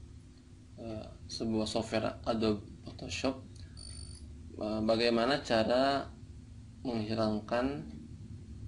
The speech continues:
eh, tai lalat pada foto ya. Mungkin banyak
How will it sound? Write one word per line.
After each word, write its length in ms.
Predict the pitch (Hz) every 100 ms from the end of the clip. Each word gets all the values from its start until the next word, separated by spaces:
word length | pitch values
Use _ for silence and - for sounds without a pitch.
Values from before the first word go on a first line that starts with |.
| - - - - - -
eh, 240 | 127 117 110
tai 240 | 113 120
lalat 400 | 117 117 117 113 110
pada 720 | 110 110 107 104 104 104 101
foto 480 | - - 117 131 113
ya. 160 | 107 104 - - - - - - - - - - -
Mungkin 640 | - 123 123 131 135 135
banyak 400 | 123 117 117 120